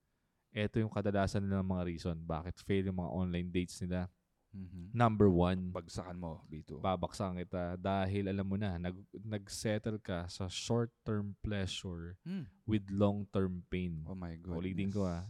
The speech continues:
Speaker 1: Isa sa mga failure mo to, eh, ah, Jemerlyn, Christine, Mark, and Paul, ah. You settle with the short-term pleasure na may long-term pain. In
Speaker 2: Mm-hmm.
Speaker 1: short, hook up. Pumatol ka sa hook up. I don't know, iba na, uto lang naman daw, eh,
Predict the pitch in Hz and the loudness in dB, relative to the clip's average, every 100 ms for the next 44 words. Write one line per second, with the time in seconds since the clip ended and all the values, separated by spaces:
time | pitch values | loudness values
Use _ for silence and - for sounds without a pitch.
0 | 127 104 104 117 104 104 - 113 120 120 | -8 -6 -4 -4 -2 -4 0 2 2 2
1 | 120 120 127 87 82 - 92 95 95 95 | 0 0 0 0 -4 -8 -6 -4 -4 -4
2 | 95 101 98 101 107 98 90 101 - 101 | -2 0 2 0 0 -2 -4 -4 -2 0
3 | 92 98 92 - 90 90 95 82 82 - | 0 -4 -4 -8 -12 -6 -6 -4 -8 -14
4 | _ _ _ _ _ _ _ _ - 120 | _ _ _ _ _ _ _ _ -6 -4
5 | 143 135 139 120 107 101 - 127 127 - | 0 0 0 -2 0 -2 0 -2 -2 -2
6 | 117 107 123 117 110 - 90 85 104 101 | -2 -2 -2 0 -2 -4 -2 -4 -4 -4
7 | 104 101 98 95 92 85 80 80 - 82 | -2 0 2 2 0 -4 -4 -4 -6 -6
8 | 78 - 170 196 131 107 - 123 - 92 | -6 -2 -2 4 4 4 2 2 0 -6
9 | 87 _ _ _ _ _ _ _ _ - | -6 _ _ _ _ _ _ _ _ -6
10 | 104 110 110 120 127 123 123 123 110 143 | -2 -2 -2 -2 -2 2 2 4 2 2
11 | 170 180 156 170 185 135 143 160 160 165 | 2 4 4 4 4 4 4 6 4 4
12 | 165 170 170 143 90 | 2 2 4 6 4